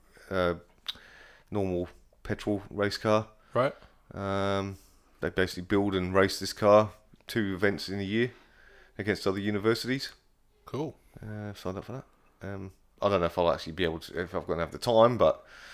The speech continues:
Speaker 2: So in terms of en-, enriching your your, your life?
Speaker 1: Oh, dude, look, it's all aimed at
Speaker 2: I
Speaker 1: peop-,
Speaker 2: know.
Speaker 1: it's all aimed at
Speaker 2: I
Speaker 1: fucking
Speaker 2: know.
Speaker 1: eighteen-year-olds. And
Speaker 2: I'm
Speaker 1: funny,
Speaker 2: bust-, I'm
Speaker 1: funnily
Speaker 2: busting your
Speaker 1: enough,
Speaker 2: balls.
Speaker 1: funnily enough, I got a survey from the university asking me about O Week.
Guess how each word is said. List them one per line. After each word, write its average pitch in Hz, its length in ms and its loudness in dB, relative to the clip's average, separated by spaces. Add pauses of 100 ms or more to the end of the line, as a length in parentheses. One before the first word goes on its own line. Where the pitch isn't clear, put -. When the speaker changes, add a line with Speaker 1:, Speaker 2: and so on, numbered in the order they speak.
(1300)
Speaker 2:
So 117 220 8
in 110 80 4
terms 113 260 6
of 110 100 4
en-, 110 180 -2 (220)
enriching 113 460 0
your 104 360 2 (680)
your, 113 260 0
your 110 140 0
life? 113 520 2 (280)
Speaker 1:
Oh, 143 120 0
dude, 180 300 4
look, 214 180 4
it's 214 120 -2
all 294 180 4
aimed 185 200 6
at - 60 10
Speaker 2:
I 131 60 12
Speaker 1:
peop-, 135 40 12
Speaker 2:
know. 117 300 12
Speaker 1:
it's 120 100 10
all 196 180 12
aimed 170 200 8
at - 240 6
Speaker 2:
I 110 160 2
Speaker 1:
fucking 147 200 2
Speaker 2:
know. 131 80 8
Speaker 1:
eighteen-year-olds. 117 520 6
And 117 160 0 (560)
Speaker 2:
I'm 117 80 0
Speaker 1:
funny, 180 260 12
Speaker 2:
bust-, - 120 4
I'm 120 60 0
Speaker 1:
funnily - 0 -
Speaker 2:
busting 170 180 10
your 147 60 10 (140)
Speaker 1:
enough, 95 120 6
Speaker 2:
balls. 92 440 -6 (120)
Speaker 1:
funnily 147 300 6
enough, 120 380 6 (300)
I 120 60 4
got 127 180 8
a 110 40 2
survey 107 640 8 (120)
from 110 220 0
the 107 80 2
university 95 600 4
asking 98 260 4
me 95 240 0
about 87 320 4
O 87 140 4
Week. 87 340 -2